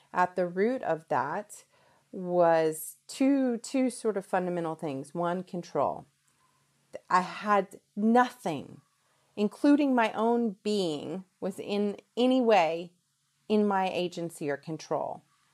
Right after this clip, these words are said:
So I started to control food because it was a thing I could control. There was also a large preoccupation in the house around not, uh, my, my dad had a big value around discipline. So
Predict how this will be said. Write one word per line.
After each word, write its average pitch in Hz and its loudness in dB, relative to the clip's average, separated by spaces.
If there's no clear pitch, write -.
So - -2
I 226 4
started 220 -2
to 214 -12
control 214 -4
food 285 -6
because 202 -6
it 208 -2
was 196 -6
a 208 -2
thing 233 -4
I 214 -4
could - -18
control. 185 -4
There 247 6
was 240 4
also 247 4
a - 0
large 233 2
preoccupation 214 -2
in 190 -6
the 185 -6
house 180 -8
around 170 -2
not, 202 -2
uh, 196 -4
my, 196 -4
my 196 -2
dad 202 0
had 202 -2
a 180 -4
big 220 2
value 185 0
around 175 0
discipline. 170 -4
So 202 2